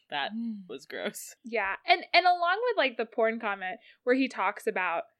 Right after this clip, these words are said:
Speaker 2: watching too much porn, this whole book is in this weird point of view where it is, I think, is it first person present,
Speaker 1: Yeah.
Speaker 2: but he's talking to the reader?
Speaker 1: Yeah.
Speaker 2: So, <laughs> like, it's just
Speaker 1: But
Speaker 2: this
Speaker 1: only,
Speaker 2: weird,
Speaker 1: only
Speaker 2: very intimate
Speaker 1: intermittently.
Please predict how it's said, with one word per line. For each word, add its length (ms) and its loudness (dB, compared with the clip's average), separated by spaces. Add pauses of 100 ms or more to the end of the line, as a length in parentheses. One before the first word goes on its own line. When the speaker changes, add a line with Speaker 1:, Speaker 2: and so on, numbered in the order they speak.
(320)
Speaker 2:
watching 460 6
too 140 2
much 240 -2
porn, 280 4
this 140 2
whole 140 2 (100)
book 180 4
is 140 4
in 140 2
this 160 0
weird 440 2
point 300 2
of 140 0
view 460 0 (420)
where 640 8
it 200 6
is, 460 6 (200)
I 60 10
think, 260 12
is 120 10
it 200 6
first 300 12
person 520 8
present, 580 4 (160)
Speaker 1:
Yeah. 180 4
Speaker 2:
but 200 12
he's 280 10
talking 640 6
to 240 4
the 140 6
reader? 540 6 (100)
Speaker 1:
Yeah. 300 0 (520)
Speaker 2:
So, 180 12
<laughs> 260 12
like, 420 12 (340)
it's 300 8
just 40 12
Speaker 1:
But 100 12
Speaker 2:
this 100 10
Speaker 1:
only, 320 10
Speaker 2:
weird, 120 8
Speaker 1:
only 120 10
Speaker 2:
very 180 8
intimate 360 8
Speaker 1:
intermittently. 640 2